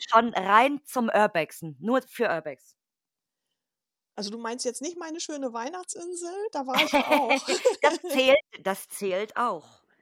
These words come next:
Speaker 1: Weil
Speaker 2: Okay,
Speaker 1: habt
Speaker 2: also
Speaker 1: ihr da
Speaker 2: dann
Speaker 1: auch ein
Speaker 2: haben
Speaker 1: Lost
Speaker 2: wir
Speaker 1: Place gesehen?
Speaker 2: Deutschland, äh, Tschechien, Weihnachtsinsel, Belgien, Frankreich,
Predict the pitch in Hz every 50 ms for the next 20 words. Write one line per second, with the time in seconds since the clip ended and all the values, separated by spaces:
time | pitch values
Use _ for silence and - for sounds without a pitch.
0 | _ _ _ - - - - 311 285 - - 262 208 180 - 254 247 208 220 269
1 | 277 262 277 - 302 320 302 254 - - 247 254 240 220 160 247 240 226 226 233
2 | 247 247 - - - 285 302 302 302 320 359 440 523 - - - - - - 277
3 | 277 262 254 254 262 254 - - 254 254 294 - - 311 311 320 349 392 427 _
4 | _ _ _ - - 185 196 190 - - - - 240 240 233 277 269 294 339 392
5 | 403 - _ _ _ _ _ - - 208 208 185 175 185 190 - 190 214 254 294
6 | 311 _ - _ _ _ _ _ _ _ _ _ _ _ _ _ _ _ - -
7 | - - 175 170 175 - - - 254 302 370 427 440 - - -